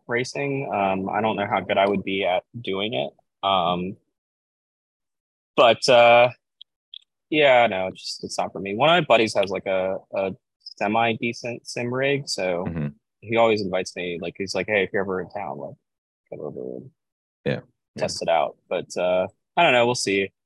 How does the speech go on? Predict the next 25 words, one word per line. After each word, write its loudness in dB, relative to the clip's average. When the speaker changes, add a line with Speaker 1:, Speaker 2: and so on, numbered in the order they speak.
Speaker 1:
Um, 4
I'm 4
really 6
looking 2
forward -2
to, -6
you -8
know, -10
if -4
the -4
trade 0
show, -2
the -12
trade 0
show 2
I 2
think -8
is -6
going -6
to -6
happen -2
this -8
year. -2
I'd -4
be -8